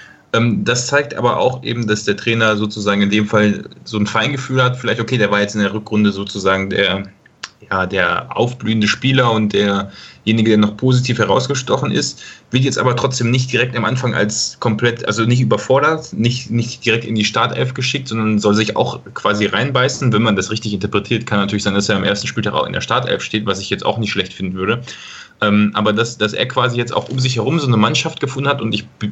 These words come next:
gehe mal davon aus, dass für ihn auch wahrscheinlich Angebote vorgelegen haben. Oder zumindest, dass man ihn wunderbar auch einbinden konnte in die Mannschaft und dass ich auch denke, dass er in dieses Spielsystem super reinpasst.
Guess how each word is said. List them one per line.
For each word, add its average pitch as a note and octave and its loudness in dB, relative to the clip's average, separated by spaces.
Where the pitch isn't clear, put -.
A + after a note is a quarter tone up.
gehe A#2+ 4
mal A#2+ 2
davon G2 -2
aus, A2 0
dass G2 -4
für - -6
ihn G#2 -2
auch - -2
wahrscheinlich G#2 -2
Angebote G#2 -2
vorgelegen A#2 0
haben. C3+ 0
Oder A2 2
zumindest, C3+ -2
dass B2+ -2
man A2+ 0
ihn C#3 -2
wunderbar B2 2
auch - 0
einbinden A2 4
konnte G2+ -2
in G2+ -2
die G2+ 2
Mannschaft B2 0
und G2 -2
dass F#2+ -2
ich G#2 -4
auch - -4
denke, G#2+ 0
dass G2+ 0
er F#2+ 2
in G2 0
dieses G2 -2
Spielsystem A#2 0
super A2 0
reinpasst. A#2+ 0